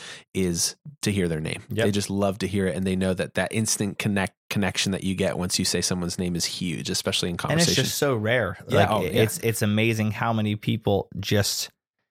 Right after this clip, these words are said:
Speaker 2: have conversations and they're, you know, especially as a guy, you're saying, "Hey, man. Hey, bro.
Speaker 1: <laughs>
Speaker 2: Hey."
Speaker 1: Yeah.
Speaker 2: <laughs> Like, you're kinda never really saying people's name. You're kinda
Speaker 1: Right.
Speaker 2: just naturally like,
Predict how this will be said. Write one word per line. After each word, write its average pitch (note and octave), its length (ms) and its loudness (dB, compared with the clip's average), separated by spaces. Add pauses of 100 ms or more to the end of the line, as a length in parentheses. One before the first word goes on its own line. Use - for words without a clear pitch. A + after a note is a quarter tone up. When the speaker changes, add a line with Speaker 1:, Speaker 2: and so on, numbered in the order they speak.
(180)
Speaker 2:
have - 240 0
conversations G#2 760 2
and G2 120 4
they're, F#2+ 340 0
you G#2+ 120 2
know, F#2+ 240 2 (140)
especially A2 380 0
as G2 80 0
a G2 60 0
guy, G2+ 260 2
you're G2 120 0
saying, G#2 260 0
"Hey, F3+ 140 2
man. D#3 380 0 (260)
Hey, F#3 100 0
bro. C#3 280 2
Speaker 1:
<laughs> G3 180 -4
Speaker 2:
Hey." A#3 340 4
Speaker 1:
Yeah. F3+ 220 0 (360)
Speaker 2:
<laughs> D3+ 40 -2
Like, C3+ 200 2 (200)
you're C#3 140 0
kinda E3 260 0
never B2 360 2
really A2+ 220 0
saying A#2 260 2
people's A2+ 280 2
name. G#2+ 260 4
You're A2+ 120 2
kinda A#2+ 220 4
Speaker 1:
Right. A#2 60 2
Speaker 2:
just A2 140 -2
naturally A2+ 460 2
like, A2 260 0